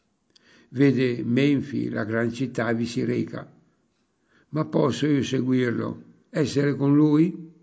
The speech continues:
Io devo rimanere qui inchiodato a seguire il cuore della direzione di Menfi. Non ho adesso alcun lavoro fra mano.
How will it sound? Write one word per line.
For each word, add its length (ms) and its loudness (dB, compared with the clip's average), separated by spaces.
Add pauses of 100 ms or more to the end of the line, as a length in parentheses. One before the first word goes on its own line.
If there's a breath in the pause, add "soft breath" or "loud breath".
(960 soft breath)
Io 260 6
devo 280 4
rimanere 600 2
qui 160 0
inchiodato 800 0
a 60 0
seguire 480 -2
il 100 -6
cuore 380 0
della 220 0
direzione 560 -2
di 120 -2
Menfi. 760 -4 (920 loud breath)
Non 280 6
ho 80 4
adesso 400 2
alcun 320 4
lavoro 340 4
fra 160 -2
mano. 540 -2